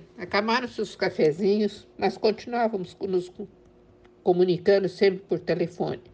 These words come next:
Até mesmo quando ela foi para o hospital, nós nos falávamos todo dia. Isso até ela ir para o U T I,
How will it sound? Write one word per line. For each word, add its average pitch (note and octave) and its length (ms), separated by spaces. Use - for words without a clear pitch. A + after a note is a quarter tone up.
Até F#3+ 260
mesmo A3+ 400
quando A3 260
ela G3+ 260
foi F#3 200
para E3+ 220
o - 20
hospital, F#3+ 460
nós G#3+ 220
nos - 180
falávamos G3 600
todo A3 260
dia. F3 320
Isso G#3+ 340
até G#3+ 280
ela G#3+ 140
ir G#3 120
para G3+ 260
o G3 220
U - 40
T - 140
I, G3+ 380